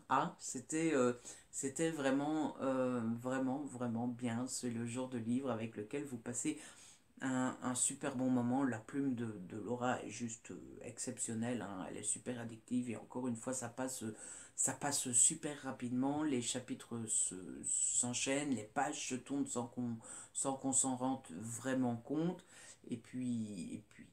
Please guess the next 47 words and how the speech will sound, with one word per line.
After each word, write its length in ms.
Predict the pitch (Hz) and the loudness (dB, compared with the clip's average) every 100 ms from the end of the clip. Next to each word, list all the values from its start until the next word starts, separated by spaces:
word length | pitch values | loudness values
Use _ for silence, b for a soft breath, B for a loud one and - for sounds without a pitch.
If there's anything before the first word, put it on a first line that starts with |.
| - | -14
et 60 | - | -14
puis, 140 | - - | -16 -16
je 100 | - - | -16 -16
pense 260 | 101 113 - | -10 -6 -6
que 120 | 85 - 58 - 50 - | -8 -10 -12 -14 -14 -14
c'est 240 | - - | -14 -14
tout 100 | - | -12
ce 120 | - | -10
que 100 | 107 | -8
j'ai 140 | 107 113 | -8 -8
à 40 | |
vous 140 | 113 | -6
dire. 260 | 117 160 170 - | -2 -2 -2 -2
Il 100 | 139 | 0
y 100 | 160 | 2
a 120 | 160 | 2
un 100 | 135 | 0
côté 340 | 147 139 151 | -4 -4 -4
policier 580 | 156 127 123 - 160 156 | -4 -8 -4 -2 0 -2
aussi, 320 | - - - - _ _ _ | -2 -8 -10 -14 _ _ _
un 40 | - - | -20 -14
petit 160 | 135 | -12
côté 340 | - 160 - 151 | -8 -8 -4 -4
policier. 540 | 139 117 98 - - B B B B B - | -4 -4 -4 -2 -4 B B B B B -14
Euh, 60 | - 302 254 240 - | -12 -10 -12 -14 0
pas 180 | 277 302 | 4 6
vraiment 720 | 277 262 254 254 254 233 220 | 6 6 8 8 8 8 8
une 440 | 214 202 196 185 | 6 2 2 2
enquête 840 | 190 180 - _ 208 190 180 - 170 | 0 -2 -6 _ 2 4 2 0 2
dans 360 | 160 156 160 | 2 2 2
le 60 | 156 | 2
sens 680 | - - 165 165 - - - | 0 0 2 2 0 -2 -6
traditionnel 880 | - 160 156 165 - 160 156 156 | -4 -2 0 -2 0 0 2 0
du 140 | 147 143 | 0 2
terme, 280 | 170 240 320 B B B B B | 4 6 4 B B B B B
mais 200 | - 151 | -2 2
on 140 | 151 156 | 2 4
suit 340 | - - 208 | 4 4 0
quand 180 | - 151 | 2 2
même 260 | 160 175 - | 4 2 2
un 140 | 160 160 | 0 2
policier 600 | 160 147 139 - 156 170 | 0 -2 -2 0 0 0
qui 240 | 147 135 | 2 4
essaye 280 | 131 160 156 | 4 4 2
d'attraper 440 | 135 - - 151 | 0 -2 -4 -2
les 100 | 143 | 0
Seven, 600 | 131 127 120 127 151 156 | 0 0 2 2 0 -2